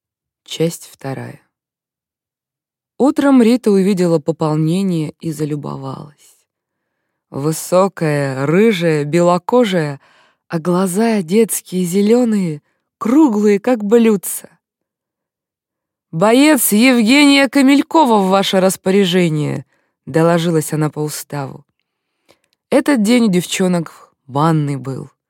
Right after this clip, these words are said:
Девушки на новенькую смотрели, как на чудо.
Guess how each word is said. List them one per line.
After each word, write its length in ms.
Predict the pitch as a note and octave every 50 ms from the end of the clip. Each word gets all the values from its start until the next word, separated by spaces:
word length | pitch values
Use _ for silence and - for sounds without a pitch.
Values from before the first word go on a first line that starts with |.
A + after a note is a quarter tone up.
| _ _ _ _ _ _ _ _ _ _ _ _ _ _ _ _ _ _
Девушки 540 | - C3 D3 F3+ F3+ E3 D#3 - - - D3+
на 140 | D3+ D3 D3
новенькую 560 | D#3+ G3+ G#3+ G3+ F#3+ E3+ D#3 - - E3 D#3
смотрели, 600 | - - - D3+ D#3 D#3 - D#3+ D#3 D3 C3 C3+
как 280 | - - E3 D#3 - D#3
на 100 | D#3 D3+
чудо. 520 | - - - - D3 D3 B2 - -